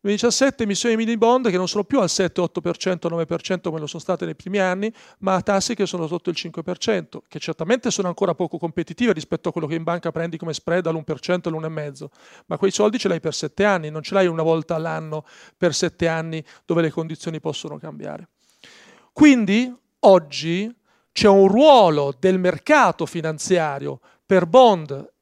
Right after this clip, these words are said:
e capitale azionario che può essere davvero un ruolo importante per la piccola e media impresa.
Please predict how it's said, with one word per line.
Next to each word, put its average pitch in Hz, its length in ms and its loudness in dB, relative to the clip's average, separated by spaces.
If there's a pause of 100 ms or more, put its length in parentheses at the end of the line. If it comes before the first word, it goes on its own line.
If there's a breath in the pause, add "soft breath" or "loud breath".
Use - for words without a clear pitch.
e 180 300 -2
capitale 180 480 0
azionario 240 760 2 (640)
che 220 180 2
può 262 260 4
essere 196 580 2
davvero 196 960 4 (360 soft breath)
un 214 140 4
ruolo 202 640 6 (800)
importante 175 960 -2
per 165 200 -2
la 151 120 -6
piccola 151 360 -10
e 143 40 -8
media 143 200 -10
impresa. - 520 -14